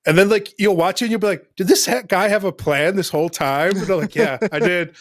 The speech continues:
<laughs> Like, you, you watch things that are, like, weeks and weeks apart, like, a month later, and you're like,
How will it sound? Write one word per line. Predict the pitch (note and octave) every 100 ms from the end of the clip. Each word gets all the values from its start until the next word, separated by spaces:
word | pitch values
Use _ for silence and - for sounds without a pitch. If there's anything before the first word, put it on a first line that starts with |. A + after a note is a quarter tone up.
| - -
<laughs> | D#3+
Like, | D4+ C4+ A#3+ - - - _
you, | G3+ G3+
you | G#3+ G#3
watch | G#3+ G#3+
things | A3+
that | G3+
are, | G3
like, | F#3
weeks | D#3 F#3 -
and | E3+
weeks | E3+ -
apart, | D#3+ D#3 D3+
like, | D3
a |
month | D3+ D#3 D3+
later, | D3 D#3 D3
and |
you're | D3+
like, | D#3